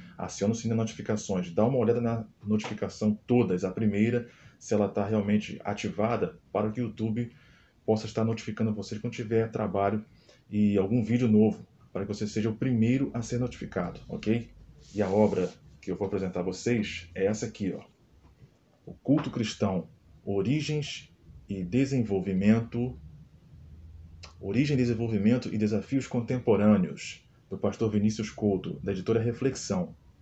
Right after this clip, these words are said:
Uma obra de trezentas e cinquenta e cinco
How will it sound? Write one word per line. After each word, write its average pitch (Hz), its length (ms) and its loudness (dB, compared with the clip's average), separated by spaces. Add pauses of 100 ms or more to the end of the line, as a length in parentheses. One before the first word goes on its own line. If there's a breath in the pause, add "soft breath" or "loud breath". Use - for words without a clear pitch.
(1400)
Uma 95 140 -8
obra 104 160 0
de - 140 -6
trezentas 110 880 -2
e 131 100 -8
cinquenta 120 720 -6
e 107 60 -8
cinco - 600 -6